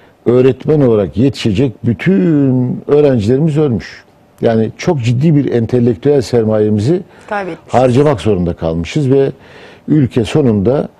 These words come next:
Speaker 1: Atatürk'ün başkanlığında, Mustafa Kemal Atatürk'ün başkanlığında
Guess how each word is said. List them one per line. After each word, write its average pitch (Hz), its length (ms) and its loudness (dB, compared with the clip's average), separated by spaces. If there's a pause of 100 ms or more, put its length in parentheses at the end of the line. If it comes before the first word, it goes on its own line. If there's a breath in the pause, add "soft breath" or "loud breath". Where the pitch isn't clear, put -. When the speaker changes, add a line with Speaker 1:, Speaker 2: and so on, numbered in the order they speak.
(440 loud breath)
Speaker 1:
Atatürk'ün 101 680 -2
başkanlığında, 82 840 -4 (640 soft breath)
Mustafa 104 320 -4
Kemal 101 220 -2
Atatürk'ün 90 520 -6
başkanlığında 87 840 -4